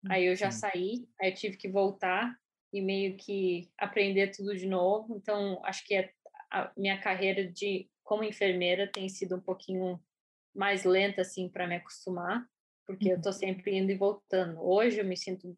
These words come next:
Speaker 1: confortável de tá fora por seis meses e voltar e não ter problema, mas nos primeiros dois, três anos foram difíceis.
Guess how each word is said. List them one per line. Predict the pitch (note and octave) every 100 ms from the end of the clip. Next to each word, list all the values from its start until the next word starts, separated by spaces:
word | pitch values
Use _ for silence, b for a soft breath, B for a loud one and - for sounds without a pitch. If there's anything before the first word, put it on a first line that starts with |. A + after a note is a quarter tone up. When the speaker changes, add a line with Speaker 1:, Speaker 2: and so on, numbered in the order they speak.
| -
Speaker 1:
confortável | F#3+ F#3+ F#3+ F3+ F3+ F3+
de | - - _
tá | F3 E3
fora | F3+ F3+
por | -
seis | - F3+
meses | F#3 F3 F3 E3+
e |
voltar | E3+ F3 E3+ E3 E3
e | F#3
não | F#3
ter | F#3+ F#3+
problema, | G#3 G3+ F3+ E3+
mas | E3 E3 - -
nos | F3 -
primeiros | F#3 F3+ F3 E3+
dois, | F3+ F3 F3
três | - F3+ E3+
anos | E3+ E3+ -
foram | F#3
difíceis. | F3 - F#3+ F3+ - B2 -